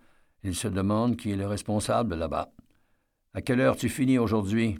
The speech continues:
lui demande Noël. Eddie souffle. « Va y avoir du boulot, un samedi d'été. Tu vois le topo ? » Noël relève un sourcil. « On peut être au champ de course vers six heures. »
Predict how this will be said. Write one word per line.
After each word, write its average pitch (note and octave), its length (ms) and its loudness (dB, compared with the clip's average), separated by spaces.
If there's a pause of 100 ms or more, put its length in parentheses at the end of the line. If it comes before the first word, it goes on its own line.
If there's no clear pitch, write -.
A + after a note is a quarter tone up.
lui D#2 100 -8
demande E2+ 320 -2
Noël. F2 640 -2
Eddie F#2 260 -4
souffle. « - 480 -8 (800)
Va F#2+ 160 0
y G#2 80 2
avoir A2 300 4
du G2+ 100 -2
boulot, A#2 420 2 (240)
un F#2+ 120 -2
samedi G#2 360 0
d'été. G#2+ 480 0 (480)
Tu G2+ 120 -8
vois G2+ 160 0
le F2+ 80 -6
topo ? » A#2 400 -4 (480)
Noël G2+ 360 0
relève F#2+ 360 0
un F2 40 -2
sourcil. « F#2+ 540 -6 (640)
On F#2 140 -6
peut G#2+ 160 0
être A2+ 200 2
au A2 100 2
champ A#2 200 0
de G#2 80 0
course B2 300 -2
vers G2 180 0
six C3 240 -2
heures. » G3+ 320 0